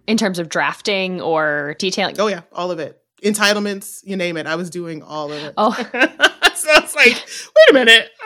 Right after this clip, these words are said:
Speaker 2: um, I'm billable now. What is happening?"
Speaker 1: Yeah, in between your two conferences, do you mind just, uh,
Speaker 2: Yep.
Speaker 1: doing all this code
Speaker 2: Yeah,
Speaker 1: research?
Speaker 2: yeah. "Do you mind going to the city and talking to the planning commission and then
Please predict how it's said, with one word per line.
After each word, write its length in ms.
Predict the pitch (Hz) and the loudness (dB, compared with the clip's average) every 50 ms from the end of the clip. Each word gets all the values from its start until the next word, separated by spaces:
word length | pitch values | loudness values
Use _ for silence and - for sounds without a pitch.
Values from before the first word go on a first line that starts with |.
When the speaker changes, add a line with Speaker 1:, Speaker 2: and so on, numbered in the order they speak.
| 427 349 | -4 0
Speaker 2:
um, 280 | 320 320 311 320 311 - _ | 0 2 0 0 -2 -8 _
I'm 160 | - 359 392 | -8 -8 -6
billable 400 | - - 480 480 466 440 427 359 | -2 0 2 4 4 4 2 0
now. 280 | 285 262 208 185 196 214 | -2 -2 -4 -4 -6 -6
What 120 | 226 254 | -6 -6
is 180 | 311 139 302 330 - | -6 -6 -8 -10 -12
happening?" 360 | 156 151 - - 175 175 208 - | -14 -16 -16 -16 -16 -16 -12 -4
Speaker 1:
Yeah, 120 | - 262 240 | -2 0 0
in 120 | 254 320 | 2 2
between 320 | 359 403 392 - 392 359 | 2 0 0 0 0 0
your 100 | 349 349 | 0 -2
two 160 | - - 320 - | -2 -2 -4 0
conferences, 540 | - 294 269 269 269 262 247 - 233 220 | 0 0 0 0 -2 -4 -2 -2 -4 -2
do 60 | 208 262 | -2 0
you 60 | 262 | 0
mind 240 | 240 240 233 240 233 | 0 0 0 0 0
just, 200 | 240 254 247 - | -2 -4 -2 -2
uh, 360 | 226 214 208 208 190 196 190 147 | 0 0 2 2 2 0 0 -4
Speaker 2:
Yep. 80 | 202 202 | -6 -4
Speaker 1:
doing 220 | - 240 226 214 | -4 -2 -2 0
all 120 | 208 208 208 | -2 -2 -2
this 140 | 214 214 - | -4 -6 -8
code 300 | - - 208 208 214 190 | -6 -4 -4 -2 -2 0
Speaker 2:
Yeah, 40 | 208 | 0
Speaker 1:
research? 640 | 254 254 381 453 440 349 302 247 - - 226 226 - | 0 4 4 6 6 6 4 2 -2 -4 -4 0 0
Speaker 2:
yeah. 160 | 285 269 247 - | 0 0 0 -4
"Do 100 | - - | -4 -4
you 80 | 277 349 | -2 0
mind 200 | 403 440 453 392 | 0 0 0 0
going 160 | 381 392 392 | 0 0 0
to 100 | 359 359 | 0 0
the 80 | 277 285 | -2 -2
city 280 | - - 240 269 277 320 | -6 -6 -8 -6 -6 -6
and 100 | 277 262 | -6 -6
talking 240 | 254 262 233 240 254 | -8 -8 -8 -8 -8
to 80 | 240 247 | -8 -8
the 80 | 233 214 | -8 -8
planning 220 | 240 220 220 233 | -6 -8 -8 -8
commission 380 | 226 233 233 233 - 240 226 214 | -8 -10 -12 -10 -10 -8 -6 -4
and 100 | 214 220 | -2 -2
then 180 | 226 220 214 | -2 -4 -6